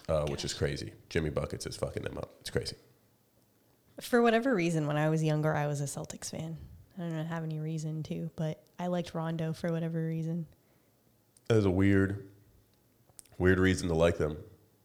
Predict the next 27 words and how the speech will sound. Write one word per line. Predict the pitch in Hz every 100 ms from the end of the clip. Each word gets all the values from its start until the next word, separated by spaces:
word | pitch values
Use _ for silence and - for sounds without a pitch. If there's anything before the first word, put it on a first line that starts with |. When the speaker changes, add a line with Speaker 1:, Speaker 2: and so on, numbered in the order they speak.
| _ _ _ _ _ _
Speaker 1:
But | 87 80 - - - _ _ _ _ _ _ _ _ _ _ _ _ _ _ -
Speaker 2:
And | 233 240
Speaker 1:
probably |
Speaker 2:
someone | - 320 359
Speaker 1:
'cause | 277
Speaker 2:
else, | 233 208
his | 247 233
Speaker 1:
you | 220
also |
Speaker 2:
name | 254 269
was, | 247
Speaker 1:
hated | - -
the |
Speaker 2:
starts | - 220 233
Speaker 1:
Lakers, | 196
Speaker 2:
with | 92 -
a |
Speaker 1:
so. | 73
Speaker 2:
P. | 220 185 160 156 - - _ _ _ _ _ _ _ _ _ _ _ _ _ _ _ _
Paul | - 214 - -
Pierce? | 220 226 285 - -
Speaker 1:
Paul | - 92
Pierce? | - 104 -
Speaker 2:
Paul | 185
Pierce. | 175 170 - - - -
Speaker 1:
Pierce | 110 110
Paul? | - 131 - -